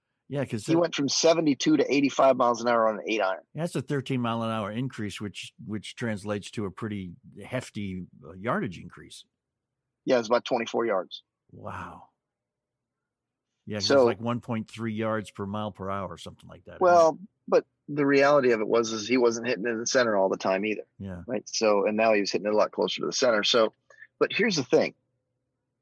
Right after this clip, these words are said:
Speaker 2: I got his sequencing right.
Speaker 1: Mm-hmm.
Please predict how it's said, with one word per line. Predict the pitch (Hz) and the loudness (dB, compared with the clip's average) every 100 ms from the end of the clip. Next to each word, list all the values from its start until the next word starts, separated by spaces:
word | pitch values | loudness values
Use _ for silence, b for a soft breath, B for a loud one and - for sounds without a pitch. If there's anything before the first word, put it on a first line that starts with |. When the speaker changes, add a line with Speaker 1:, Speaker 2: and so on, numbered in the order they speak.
| _ _ _ _ - | _ _ _ _ -6
Speaker 2:
I | 120 | 0
got | 131 123 | 2 2
his | |
sequencing | - 156 - 143 165 135 | 2 2 2 2 2 4
right. | 127 135 - _ _ _ _ | 4 4 0 _ _ _ _
Speaker 1:
Mm-hmm. | 113 113 | -6 -6